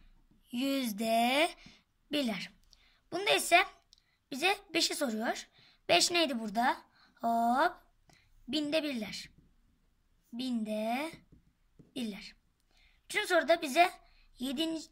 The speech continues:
yedi belirtmiş. Bu ne oluyordu arkadaşlar? Onda birler.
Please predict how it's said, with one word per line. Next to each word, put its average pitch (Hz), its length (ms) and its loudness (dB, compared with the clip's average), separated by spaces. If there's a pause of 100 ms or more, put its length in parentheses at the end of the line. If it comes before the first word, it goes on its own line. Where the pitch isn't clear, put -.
(360)
yedi 277 560 0
belirtmiş. 254 720 -4 (360)
Bu 320 80 -2 (320)
ne 339 140 2
oluyordu 254 320 0
arkadaşlar? 226 540 0 (720)
Onda 294 640 6 (1900)
birler. 285 1040 -6